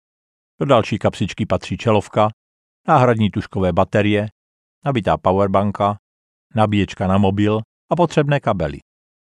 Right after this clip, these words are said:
Pokud máte redukci pro nabíjení mobilu ze zásuvky zapalovače v autě, vemte si ji také.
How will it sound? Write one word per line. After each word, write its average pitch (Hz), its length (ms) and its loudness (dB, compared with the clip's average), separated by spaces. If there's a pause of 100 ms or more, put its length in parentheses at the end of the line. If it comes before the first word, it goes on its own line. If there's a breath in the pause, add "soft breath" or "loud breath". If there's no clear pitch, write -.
(140)
Pokud 135 280 2
máte 104 300 4
redukci 101 400 -2
pro 98 160 0
nabíjení 98 440 2
mobilu 95 360 0
ze 92 160 -2
zásuvky 98 480 -4
zapalovače 95 580 0
v - 80 -16
autě, 104 420 -4 (380)
vemte 98 240 0
si - 160 -4
ji 104 60 -2
také. 80 420 -4